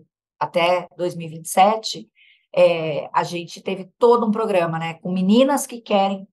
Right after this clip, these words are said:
jogar futebol, mas que não tinham como fazer isso, e através dos nossos programas elas encontraram, né, a maneira de, de ter o apoio pra poder começar a prática do esporte e um dia, né, sonhar em um dia ser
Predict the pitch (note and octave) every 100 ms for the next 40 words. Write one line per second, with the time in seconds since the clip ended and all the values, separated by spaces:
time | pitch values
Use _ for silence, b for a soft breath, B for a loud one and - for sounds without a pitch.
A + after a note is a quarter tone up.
0 | _ _ D#3+ F#3 E3+ - - F3 E3 F3+
1 | - _ b b b - G#3+ A#3 A3 G#3+
2 | A#3 A#3 G#3+ G#3+ B3+ C4+ - - F#3+ G3
3 | F3+ F3+ G#3+ - - B B B G#3+ G#3
4 | G3+ G3+ G3+ G#3+ G#3 - G#3 G3+ G#3 G#3
5 | G#3 G3+ G#3 A3 G#3+ G3+ G3+ A3+ B3+ C4
6 | G#3+ G#3+ G#3 G3 F#3 G#3 G3+ G3+ G3+ F3+
7 | - G3 F#3+ F#3+ G3+ A3+ - A3 G#3 G3
8 | - F#3+ F#3+ - F#3 F#3 F#3 - F3+ F3
9 | - F#3+ G3 B3 B3 G#3+ B3 D#4 A3+ A3
10 | - C#4 B3+ A#3 C4 C#4+ G#3 G#3 C#4 -
11 | A3+ A#3+